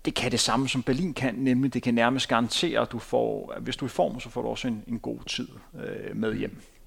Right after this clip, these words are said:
Øh, så, så, så det er et løb, som, som kan meget, og det er også en, en flot rundstrækning. Du slutter nede ved, nede ved havnen, øh, et nyoprettet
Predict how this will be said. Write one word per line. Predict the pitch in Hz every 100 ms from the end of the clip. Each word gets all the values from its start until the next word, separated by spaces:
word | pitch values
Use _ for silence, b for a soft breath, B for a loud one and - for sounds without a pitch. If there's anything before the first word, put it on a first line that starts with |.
| -
Øh, | 120 120 110 -
så, | -
så, | - 123
så | 123 -
det | 160
er |
et | 165
løb, | 147 160 -
som, | - - 143 120 117 B B B B B B B B B B
som | - 131
kan | - 151
meget, | 143 113 117 143 156 -
og | 117
det | 117
er |
også | 117 120 139
en, | 117 107 113
en | - 113
flot | - 117 -
rundstrækning. | 120 - - 110
Du | 107
slutter | - 120 127
nede | 120 120 113
ved, | 120 110 104 107 -
nede | 95 127 123
ved | 113
havnen, | 147 139 - 123 120 - 196 -
øh, | -
et | - - - - - B B -
nyoprettet | 131 135 151 - 92 - - 107